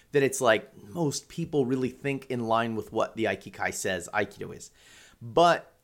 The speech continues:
there are also other huge lineages who have very different ideas about what Aikido is, and they could T M it arguably also, you know. Um, Saito Sensei is one of those people,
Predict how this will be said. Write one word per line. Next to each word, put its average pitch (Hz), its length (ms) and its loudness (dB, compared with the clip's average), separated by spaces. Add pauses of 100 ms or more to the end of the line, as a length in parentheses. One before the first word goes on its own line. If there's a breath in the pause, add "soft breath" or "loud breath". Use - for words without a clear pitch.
there 143 240 6
are 135 120 4
also 151 420 0
other 135 240 4
huge 151 420 -6
lineages 123 600 -4
who 139 80 -2
have 101 100 0
very 127 320 2
different 180 280 -2
ideas 143 360 -4
about 127 220 2
what 113 140 0
Aikido 123 480 0
is, 107 280 0
and 123 480 -2 (100)
they 123 220 4
could 143 260 -2
T 156 240 -4
M 143 140 2
it - 240 -2 (120)
arguably 113 640 2
also, 92 540 -12
you 101 120 -12
know. 92 180 -12 (400 soft breath)
Um, 101 300 0
Saito 120 320 0
Sensei 147 340 -2
is 135 120 2
one 139 140 -2
of 131 60 -2
those 139 140 2
people, 139 400 -6